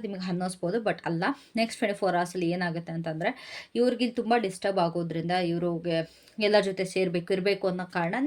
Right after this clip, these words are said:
ಅವ್ರು ನಿಮ್ಮ ಜೊತೆ ಸ್ವಲ್ಪ ಟೈಮ್ ಸ್ಪೆಂಡ್ ಮಾಡ್ತಾರೆ. ಅಕಸ್ಮಾತ್ ನಿಮ್ಮ ಫ್ಯಾಮಿಲಿ ಬರೀ ನೀವಿಬ್ಬರೇ ಇದ್ದರೆ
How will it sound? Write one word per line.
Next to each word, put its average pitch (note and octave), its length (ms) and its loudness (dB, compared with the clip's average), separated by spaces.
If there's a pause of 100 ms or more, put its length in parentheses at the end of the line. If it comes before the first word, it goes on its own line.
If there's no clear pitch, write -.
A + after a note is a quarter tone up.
(200)
ಅವ್ರು D#4 160 8
ನಿಮ್ಮ B3+ 200 8
ಜೊತೆ G#3+ 220 -2
ಸ್ವಲ್ಪ G3 180 -14
ಟೈಮ್ F#3+ 260 -6
ಸ್ಪೆಂಡ್ E3+ 260 -2
ಮಾಡ್ತಾರೆ. E3 760 -2
ಅಕಸ್ಮಾತ್ A3+ 480 0
ನಿಮ್ಮ A3 200 4
ಫ್ಯಾಮಿಲಿ G#3 420 2
ಬರೀ G3+ 220 2
ನೀವಿಬ್ಬರೇ F#3+ 480 0
ಇದ್ದರೆ G#3+ 360 2